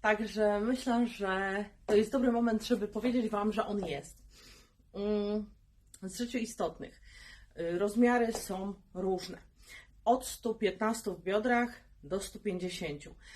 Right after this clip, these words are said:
To są spodnie mocno zwężane do domu, do dołu rurki, wysokie w stanie,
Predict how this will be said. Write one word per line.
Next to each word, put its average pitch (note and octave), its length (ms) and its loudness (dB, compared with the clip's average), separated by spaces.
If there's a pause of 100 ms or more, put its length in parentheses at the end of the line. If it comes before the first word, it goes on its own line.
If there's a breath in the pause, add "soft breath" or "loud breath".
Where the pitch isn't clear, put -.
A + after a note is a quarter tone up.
(140 loud breath)
To F#4 100 2
są F#4 200 2
spodnie B3+ 680 2 (140)
mocno A#3 460 2
zwężane G#3 460 2
do F#3+ 140 -4
domu, G#3+ 380 2
do F#3+ 160 0
dołu G#3 340 4
rurki, F3+ 420 -4 (580 loud breath)
wysokie C4 520 2
w - 60 -6
stanie, F#3 560 0